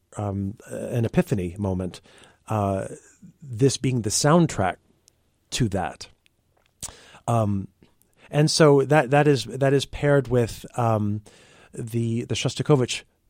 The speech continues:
piano trio, uh, where Shostakovich was also using his resources and his, um, genius to speak out and mourn, uh, the loss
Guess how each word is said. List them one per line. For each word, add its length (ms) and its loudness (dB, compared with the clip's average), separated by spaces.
piano 260 0
trio, 380 -2
uh, 280 6
where 320 8
Shostakovich 680 2
was 200 2
also 480 4
using 720 0
his 880 -2
resources 840 2
and 140 0
his, 300 -2
um, 580 -4
genius 560 0
to 240 0
speak 600 0
out 420 6
and 180 2
mourn, 580 4
uh, 380 0
the 100 2
loss 380 4